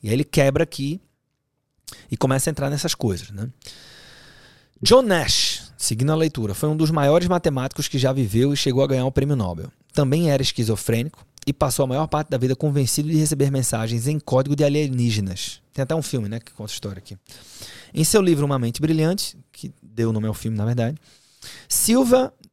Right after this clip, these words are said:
Nassar relata uma conversa entre Nash e George Mackey, que era professor de Harvard. Abre, abre aspas. "Como é que você, um matemático, um homem devotado à razão e à demonstração lógica, como é que você pode acreditar que extraterrestres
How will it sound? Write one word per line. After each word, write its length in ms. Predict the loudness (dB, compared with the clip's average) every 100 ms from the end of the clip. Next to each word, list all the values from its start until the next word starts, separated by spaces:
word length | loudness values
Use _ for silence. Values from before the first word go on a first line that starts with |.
| _
Nassar 540 | -2 0 2 2 2 2
relata 420 | 2 2 0 -2
uma 140 | -4
conversa 460 | -2 0 2 0 -2
entre 200 | -2 -2
Nash 380 | 0 0 -2 -4
e 80 | -2
George 280 | 2 2 2
Mackey, 400 | -2 -4 -4 -6 -8 _ _ _ _ _ _ _ -20
que 80 | -2
era 120 | 0
professor 360 | 2 0 0 2
de 60 | 2
Harvard. 500 | 2 -2 -8 -18 -20 _ _ _ _ _ _ _ _ _ 0
Abre, 320 | 2 2 -2
abre 240 | -2 0
aspas. 400 | 0 -2 -10 -12 -12 -10
"Como 140 | -4 -2
é 60 |
que 100 | 0
você, 320 | 4 4 2
um 60 | 0
matemático, 600 | -2 -2 -2 -4 -6 -2
um 60 | 0
homem 160 | 2
devotado 480 | 0 0 0 0 2
à 60 | 2
razão 440 | 2 2 0 0
e 60 | 0
à 40 |
demonstração 500 | 0 0 0 0 2
lógica, 340 | 0 -2 -6 -8
como 200 | -6 -6
é 40 |
que 140 | -4
você 480 | -4 -2 0 0 0
pode 320 | -2 0 0
acreditar 400 | 2 0 -2 -4
que 140 | -2 2
extraterrestres 1200 | 2 2 0 -2 0 0 0 -2 -4 -6 -8 -12